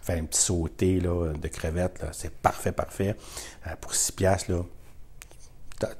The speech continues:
top notch. Puis surtout, c'est des crevettes argentines, de l'Argentine, c'est les meilleures. C'est des roses, on dirait qu'elles sont pas cuites, mais ça, <laughs> euh,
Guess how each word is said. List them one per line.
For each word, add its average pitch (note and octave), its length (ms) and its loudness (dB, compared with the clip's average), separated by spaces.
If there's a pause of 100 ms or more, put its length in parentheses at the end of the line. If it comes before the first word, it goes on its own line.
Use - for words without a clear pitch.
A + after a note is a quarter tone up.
(140)
top - 220 0
notch. - 420 0
Puis F#2 140 0
surtout, A2 320 0
c'est F#2 160 2
des E2+ 80 4
crevettes F2+ 420 2 (280)
argentines, F2+ 640 2
de F2+ 80 6
l'Argentine, F2 480 4 (280)
c'est - 220 0
les E2 100 2
meilleures. D#2+ 360 0
C'est - 100 -4
des F2 160 6
roses, A2+ 300 8
on F2+ 60 6
dirait G2 120 8
qu'elles G2+ 100 8
sont F2+ 60 6
pas - 120 4
cuites, - 240 0
mais - 100 -4
ça, - 160 -4 (400)
<laughs> - 440 -6
euh, E2 220 2